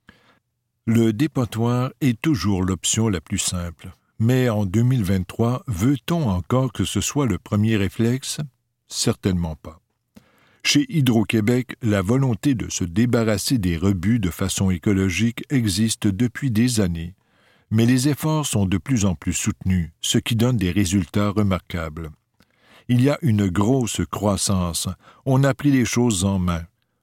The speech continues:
En cinq ans, on est passé de dix à trente-sept virgule huit millions de ventes. On fait une meilleure job de mise en marché et le cours des métaux a augmenté,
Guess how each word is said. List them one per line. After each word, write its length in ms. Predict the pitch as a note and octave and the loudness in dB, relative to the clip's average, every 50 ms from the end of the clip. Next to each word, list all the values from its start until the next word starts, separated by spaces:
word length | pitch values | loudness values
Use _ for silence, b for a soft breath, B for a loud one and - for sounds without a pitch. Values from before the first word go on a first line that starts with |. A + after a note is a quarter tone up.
| _ | _
En 200 | - G#2 G#2 G#2+ | -2 0 2 2
cinq 440 | G#2 - - D3+ D3+ D3 C3 - - | 2 0 0 0 0 -2 -2 -2 -2
ans, 160 | G#2+ G2 F#2+ - | -2 -2 -4 -4
on 240 | G#2 A2 A2 A#2 | -2 0 2 2
est 120 | A#2+ B2+ A#2+ | 2 0 0
passé 440 | - - B2+ A#2+ - - - B2 A#2 | 0 0 0 0 0 0 0 0 0
de 220 | G#2 G#2+ G2+ G2+ | 2 2 2 0
dix 360 | F#2 E2+ F#2+ A#2+ B2+ - - | 0 -2 -2 -2 0 0 0
à 100 | G2+ F2+ | -2 -4
trente-sept 600 | - - - C3+ C3 A#2+ - - - B2 A2 - G2+ | -4 -6 -4 -4 -4 -4 -2 -2 -2 -2 -2 -2 -4
virgule 560 | F#2 E2+ A2+ B2+ A#2 F#2+ F2+ G2 F#2 F2 F2 | -2 0 -2 -2 0 0 0 2 2 2 0
huit 220 | G#2 A#2+ A#2 - | 0 -2 -2 0
millions 420 | G2+ G#2+ A#2 B2+ B2 G#2 G2+ G2+ G2 | 0 0 2 2 2 0 0 0 -2
de 100 | E2+ D#2 | -4 -4
ventes. 440 | D2 F2 F2+ F2 E2+ E2 - - G2 D#2 - _ _ b b b b b b b b b b - | -4 -4 -4 -4 -4 -6 -6 -6 -6 -6 -8 _ _ b b b b b b b b b b 2
On 160 | C3 C3 B2 | 2 2 2
fait 240 | - - C#3+ C#3+ - | 2 2 0 0 2
une 220 | - A#2 G2+ G2 F#2+ | 2 2 2 2 2
meilleure 400 | G2 B2+ D#3 C#3 A#2 G#2 F2 D#2+ D2+ | 2 2 2 2 2 0 0 -2 -4
job 380 | D#2+ F#2+ G2 G2+ G2+ G2 G2 G2+ | 0 0 2 2 0 0 -2 -2
de 180 | F2+ D#2 F#2 | -2 0 0
mise 260 | F2 F#2 A2+ C3 A#2+ | 0 2 0 2 2
en 100 | A2 G2+ | 0 0
marché 640 | F#2+ F2+ F2 E2+ - - - - G2 G#2 - D3+ D3 | 0 0 -2 -4 -4 -2 0 2 2 2 0 2 2
et 60 | C3 | 2
le 140 | C3 B2 A2+ | 2 2 2
cours 280 | G2+ - D3+ D#3 D3 A#2+ | 0 0 0 0 2 2
des 140 | G2 F#2 E2+ | 0 0 0
métaux 460 | F#2 G#2+ A#2 - - B2 B2 B2 - | 2 0 0 0 0 0 0 0 0
a 180 | - E2+ F2 F#2+ | -2 -2 -2 -2
augmenté, 720 | G#2 A2+ A2 G#2 G2+ F#2+ F2 E2+ - - F#2+ F2 E2+ F2+ | 0 0 2 2 2 2 0 -4 -4 -4 -2 -2 -2 -6